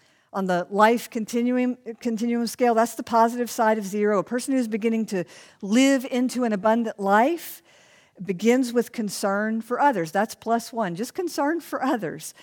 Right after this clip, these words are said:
And then as you move up the scale, people, people, we see people moving beyond concern to actually acting it out, either, uh, giving or serving in some way, giving time, giving money, maybe giving sacrificially even, taking on a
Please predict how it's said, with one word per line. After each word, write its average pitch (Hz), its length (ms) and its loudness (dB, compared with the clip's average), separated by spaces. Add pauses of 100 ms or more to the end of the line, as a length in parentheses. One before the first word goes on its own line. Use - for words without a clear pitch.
(260)
And 214 100 0
then 302 220 4
as 233 160 0
you 233 80 0
move 240 240 2
up 247 180 4
the 226 80 -10
scale, 240 640 2 (300)
people, 233 300 0
people, 240 520 0 (280)
we 226 60 -2
see 262 140 0
people 240 260 -2
moving 233 360 2
beyond 226 480 2
concern 240 480 -2
to 220 80 0
actually 226 340 -2
acting 226 400 -2
it 214 80 -2
out, 233 340 4
either, 202 280 -2 (440)
uh, 202 200 4 (120)
giving 226 600 2
or 185 340 0 (160)
serving 254 680 2
in 165 120 -4
some 170 360 -4
way, 151 260 -4
giving 202 300 -2
time, 208 360 0
giving 202 320 -4
money, 196 300 0
maybe 190 340 -2 (280)
giving 226 260 2
sacrificially 226 920 -2
even, 180 260 -6
taking 226 320 -2
on 226 200 2
a 202 80 -4